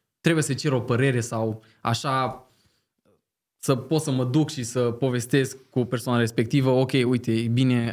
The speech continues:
ar fi bine să fac asta, tu ce părere ai?" Um,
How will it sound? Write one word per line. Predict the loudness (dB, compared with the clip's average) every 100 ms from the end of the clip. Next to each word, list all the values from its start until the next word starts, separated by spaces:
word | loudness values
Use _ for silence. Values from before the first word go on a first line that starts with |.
| -4
ar | -4
fi | 0
bine | 0
să | 0
fac | -2 -2 -2
asta, | -6 -6 -8 -8 -18 _
tu | -12
ce | 0 0 0
părere | 0 0 0 0
ai?" | 0 0 -2 -8 -14 _ _ _ _ _ _ -2
Um, | 2 4 2 2 2 0